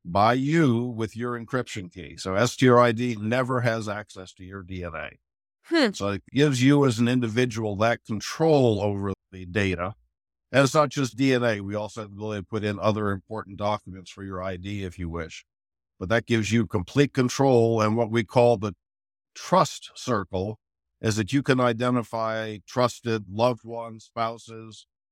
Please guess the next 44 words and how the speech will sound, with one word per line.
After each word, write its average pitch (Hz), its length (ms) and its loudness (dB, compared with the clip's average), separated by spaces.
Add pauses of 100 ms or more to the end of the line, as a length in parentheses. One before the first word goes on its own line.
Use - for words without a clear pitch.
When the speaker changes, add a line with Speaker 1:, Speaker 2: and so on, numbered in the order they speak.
(200)
Speaker 1:
family 117 280 -10
members 107 640 -8 (100)
that 95 220 -12
can 95 240 -10 (640)
decrypt 123 640 -2
if 117 240 -2
necessary. 87 760 -4
So 95 220 -6
if 90 100 -8
there's 104 260 -2
a 98 40 -6
disaster 113 880 2 (400)
and 90 140 -8
they 107 160 0
need 110 200 -2
to 104 100 -2
get 101 260 -4
your 110 120 -4
D 110 260 0
N 104 100 4
A 107 220 2
to 98 140 -10
law 107 280 4
enforcement 113 640 -4
quickly, 104 380 -8
they 104 100 -8
are 98 180 -6
able 90 300 -8
to 90 100 -10
do 80 220 -6
that. 78 260 0
But 76 140 -8
we 127 480 6
as 104 120 4
a 101 60 -4
company 110 440 2
never 101 300 -8
have 92 160 -10
access 76 420 -16
to - 80 -20
it. - 140 -20 (720)
Speaker 2:
So 233 360 2 (240)
in 247 180 6
this, 320 300 0